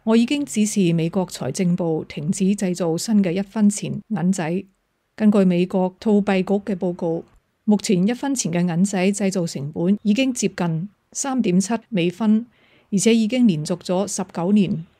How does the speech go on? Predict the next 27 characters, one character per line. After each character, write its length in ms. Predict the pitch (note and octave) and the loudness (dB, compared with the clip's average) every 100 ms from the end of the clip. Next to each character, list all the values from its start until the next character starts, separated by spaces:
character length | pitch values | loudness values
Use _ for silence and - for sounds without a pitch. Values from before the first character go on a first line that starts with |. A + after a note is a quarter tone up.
| _ | _
高 160 | - A#3 | 0 2
過 160 | G#3 | 2
面 180 | F3+ E3 | 0 0
額 240 | D#3+ D#3 F#3+ | -2 -6 -6
嘅 220 | F#3 F3+ - | -6 -6 -4
價 200 | G3+ F#3+ | -2 0
值。 240 | F#3+ E3 - _ _ _ - | 0 -4 -6 _ _ _ -6
成 220 | F3+ E3+ | 0 2
本 160 | G3+ | 2
上 240 | B3 A3 G3+ | 2 2 2
升 240 | B3 B3 | 2 0
部 160 | G3+ F3 | 0 -2
分 260 | F3+ F3 E3+ | -2 -4 -6
係 200 | - F#3 | -4 -2
由 240 | E3+ D3+ | -2 -2
於 340 | F#3 A#3+ B3 - | 0 0 -2 -6
鋅 260 | - C4+ A#3+ | -8 0 2
同 220 | F#3 G3+ | 2 -2
銅 300 | E3 D3+ D#3 | -4 -6 -6
等 260 | C#3+ F3 | -4 -4
金 100 | G#3 A#3 | -2 -2
屬 160 | A#3 | -2
嘅 120 | F#3+ | -6
價 240 | E3 E3+ E3 | -6 -6 -6
格 220 | F3 D#3+ | -6 -6
上 240 | - D3 | -8 -8
升。 360 | D#3+ G3+ G3 | -4 2 2